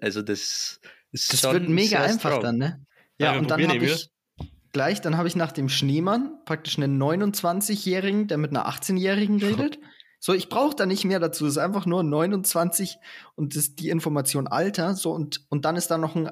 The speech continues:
Speaker 2: alter sechsundsechzigjähriger. Neunundzwanzig, achtzehn, sechsundsechzig.
Speaker 3: Okay, jetzt bin ich raus, aber ein paar hab ich mir gemerkt.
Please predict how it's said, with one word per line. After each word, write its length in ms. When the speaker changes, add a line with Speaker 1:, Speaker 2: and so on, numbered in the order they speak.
Speaker 2:
alter 300
sechsundsechzigjähriger. 1160
Neunundzwanzig, 680
achtzehn, 400
sechsundsechzig. 680
Speaker 3:
Okay, 100
jetzt 240
bin 80
ich 120
raus, 220
aber 140
ein 100
paar 440
hab 120
ich 100
mir 120
gemerkt. 420